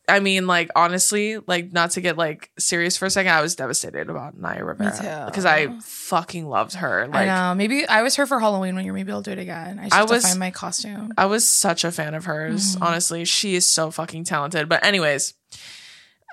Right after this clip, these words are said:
Speaker 1: Glee ahead of its time, I think.
Speaker 2: What's, like, your favorite episode?
Speaker 1: Ooh, that's hard.
Speaker 2: You can have favorites, or do you have, like, a favorite Glee moment?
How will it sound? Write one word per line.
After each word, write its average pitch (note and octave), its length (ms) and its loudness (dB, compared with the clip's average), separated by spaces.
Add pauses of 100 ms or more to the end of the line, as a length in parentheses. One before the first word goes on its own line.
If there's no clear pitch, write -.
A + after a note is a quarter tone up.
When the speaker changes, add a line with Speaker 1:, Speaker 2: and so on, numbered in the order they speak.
(200)
Speaker 1:
Glee A3 600 2 (120)
ahead F#3 220 4
of F3+ 80 4
its E3+ 160 2
time, D#3 280 4
I C3 100 4
think. B2+ 380 -6
Speaker 2:
What's, G#3+ 240 2
like, A3+ 140 -2
your A#3+ 80 -4
favorite G3 320 -6
episode? F3+ 580 -10 (160)
Speaker 1:
Ooh, D#3+ 720 -2 (420)
that's F#3 200 -6
hard. D#3+ 640 -4 (280)
Speaker 2:
You A3+ 100 -6
can G#3 100 -2
have G3+ 100 -4
favorites, F3+ 960 -6 (360)
or G#3+ 60 2
do G#3 80 0
you A3 60 2
have, G3+ 40 2
like, G3+ 120 2
a F#3 60 0
favorite F#3 360 -2
Glee E3 360 -2
moment? E3 640 -4